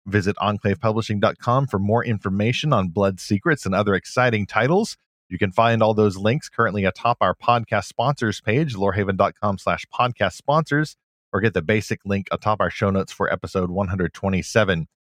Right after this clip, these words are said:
Zach, are you hungry? 'Cause we had a big, uh, potluck-style concession stand, uh, last week with Kevin McCreary talking about Christian cringe. Uh, I think there's still some leftovers. Uh, some of those are even good one week later. So I've gotten those out of the fridge, put in the microwave.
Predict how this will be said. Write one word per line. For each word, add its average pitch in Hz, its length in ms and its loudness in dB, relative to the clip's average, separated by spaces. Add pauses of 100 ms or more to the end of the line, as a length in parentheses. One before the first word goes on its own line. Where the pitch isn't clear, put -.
(380)
Zach, 123 300 4
are 117 100 2
you 110 120 4
hungry? 90 420 0 (160)
'Cause 90 80 -8
we 117 100 4
had 120 80 6
a 104 80 4
big, 127 380 4
uh, 117 80 4
potluck-style 127 720 0
concession 110 400 0
stand, 110 400 2
uh, 98 80 4
last 110 280 0
week 107 160 -2
with 98 160 -4
Kevin 107 240 2
McCreary 110 440 0
talking 110 220 -2
about 98 180 -2
Christian 110 400 -4
cringe. 123 560 2 (360)
Uh, 95 140 0
I 98 60 0
think 123 180 -2
there's 101 180 0
still 143 300 2
some 107 180 -2
leftovers. 87 680 2
Uh, 87 120 0
some 110 240 -2
of 95 100 0
those 92 240 0
are 92 80 -2
even 87 320 -4
good 87 320 0
one 92 180 0
week 85 220 -4
later. 87 320 -2
So 85 280 -2
I've 82 140 -4
gotten 92 200 -2
those 87 180 -2
out 87 160 0
of 78 60 -4
the - 60 -12
fridge, 120 520 2
put 104 180 0
in 98 100 0
the 98 80 0
microwave. 104 760 2